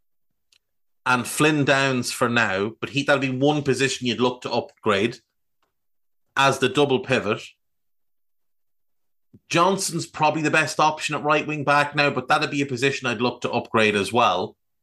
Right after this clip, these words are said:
And then Paqueta behind Bowen and Scamacca. That's what I really want to see Moyes try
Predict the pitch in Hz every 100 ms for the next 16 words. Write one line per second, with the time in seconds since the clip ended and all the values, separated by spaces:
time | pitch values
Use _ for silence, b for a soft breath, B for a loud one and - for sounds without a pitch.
0 | _ _ _ _ 120 123 123 123 120 110
1 | 123 - 135 - 123 - 113 95 117 110
2 | 107 90 - 110 104 101 98 95 95 -
3 | 104 104 - 90 143 190 - 190 147 139
4 | 143 131 120 117 107 - 117 107 104 98
5 | 92 - 107 110 117